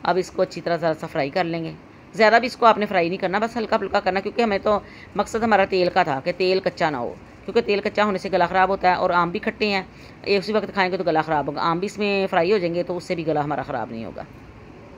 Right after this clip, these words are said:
आप ये बनाएं, लाजमी recipe घर में share बनाएं और मुझे दुआओं में याद रखें। और ऐसा अचार झटपट बनाएं, झटपट खाएं।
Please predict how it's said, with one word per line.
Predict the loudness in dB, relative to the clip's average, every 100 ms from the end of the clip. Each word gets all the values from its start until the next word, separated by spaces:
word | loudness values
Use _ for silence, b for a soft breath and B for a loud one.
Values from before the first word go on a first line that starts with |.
| -20 B B B -4 0
आप | 2
ये | 0 -2
बनाएं, | -2 -2
लाजमी | 2 4 4 2 -2
recipe | 0 -2 -6 -4
घर | -2
में | -2
share | -4 -2 -2 -4
बनाएं | -4 -2 -2 -4 -8 B B -20 -8
और | -4 -2
मुझे | -4 -2
दुआओं | -2 -2
में | -2
याद | 0 0 0
रखें। | -2 -6 -6 -16 -20 -20 -20 -20 -6
और | 0
ऐसा | 0 -2
अचार | -2 0 0
झटपट | 0 -2 0 0
बनाएं, | 0 -2 -4
झटपट | -8 -10 -12 -10
खाएं। | -10